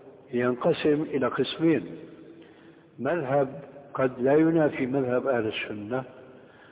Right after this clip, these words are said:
وقد ينافي مذهب أهل السنة. في الحالة الأولى، آه، ينبغي أن لا نأخذ روايته على القيد المشهور عند،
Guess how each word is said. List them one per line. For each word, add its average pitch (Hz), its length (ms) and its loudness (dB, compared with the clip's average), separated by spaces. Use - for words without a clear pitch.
وقد 156 380 0
ينافي 165 440 -6
مذهب 139 360 0
أهل 127 160 2
السنة. 110 440 -10
في 131 100 -6
الحالة 165 540 2
الأولى، 170 460 6
آه، 120 500 4
ينبغي 160 600 4
أن 156 140 4
لا 185 100 6
نأخذ 190 400 4
روايته 151 880 2
على 127 240 0
القيد 151 640 4
المشهور 143 800 4
عند، 120 540 2